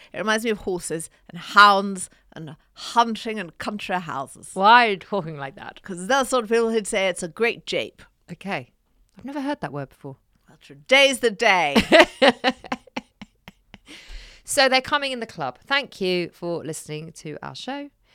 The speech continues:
Speaker 1: Sorry
Speaker 2: Now
Speaker 1: for the T M I.
Speaker 2: now you know about the Malteser biscuit.
Speaker 1: Yes.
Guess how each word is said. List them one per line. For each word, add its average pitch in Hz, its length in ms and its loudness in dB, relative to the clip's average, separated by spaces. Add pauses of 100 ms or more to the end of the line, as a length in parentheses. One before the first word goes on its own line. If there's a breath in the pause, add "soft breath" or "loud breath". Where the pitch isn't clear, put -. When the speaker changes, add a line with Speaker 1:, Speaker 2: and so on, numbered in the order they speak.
(280 soft breath)
Speaker 1:
Sorry 254 280 2
Speaker 2:
Now 247 40 0
Speaker 1:
for - 160 -10
the 170 80 -8
T 170 220 -8
M 175 160 -2
I. 269 340 0
Speaker 2:
now 226 320 2
you 214 220 -4
know 190 420 -2
about 160 380 -6
the 160 60 -12
Malteser 151 460 -12
biscuit. - 460 -8 (160)
Speaker 1:
Yes. 302 480 -12